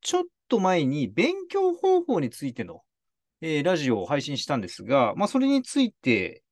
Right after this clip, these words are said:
えー、いくつかお便りいただきましたので、えー、そちらと、えー、あとはですね、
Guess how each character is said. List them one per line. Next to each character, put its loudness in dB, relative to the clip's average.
え 0
ー、 2
い -8
く -8
つ -16
か 0
お 0
便 4
り 0
い -10
た 2
だ 2
き -12
ま -4
し -10
た -8
の -10
で、 2
え 0
ー、 0
そ -4
ち -4
ら 4
と、 2
え 2
ー、 4
あ 2
と 0
は 6
で 0
す -10
ね、 -4